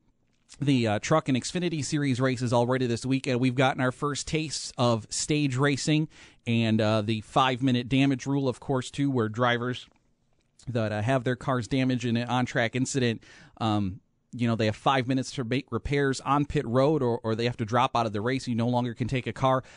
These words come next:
back to the garage area to make repairs. You can't, uh, you know, bolt on new sheet metal. You can only, you know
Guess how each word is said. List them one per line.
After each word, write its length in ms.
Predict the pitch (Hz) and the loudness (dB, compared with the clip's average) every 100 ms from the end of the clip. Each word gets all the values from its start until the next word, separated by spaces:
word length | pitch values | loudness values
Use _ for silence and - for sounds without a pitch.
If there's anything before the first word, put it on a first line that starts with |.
| - | -16
back 300 | 117 156 147 | 0 0 0
to 100 | - | -4
the 100 | 151 | -4
garage 440 | 139 139 139 143 151 | 2 4 4 2 0
area 240 | 147 147 | 0 -2
to 140 | - 123 | -2 0
make 300 | 135 143 151 | 0 0 -2
repairs. 460 | - 143 143 139 | -2 0 0 0
You 100 | 123 | -2
can't, 360 | - 139 131 131 - - - | 0 2 2 -2 -14 -20 -8
uh, 100 | 110 117 | -4 0
you 80 | |
know, 120 | 117 104 | 0 2
bolt 340 | 123 147 156 | 2 2 2
on 220 | 143 135 | 2 4
new 100 | 135 | 2
sheet 300 | 135 - 147 | 2 0 0
metal. 320 | 143 135 151 | 2 2 2
You 120 | 131 123 | 0 0
can 180 | 131 | 0
only, 500 | 127 127 120 120 120 - | 2 2 2 2 0 -2
you 100 | 113 | -4
know 220 | 107 | -4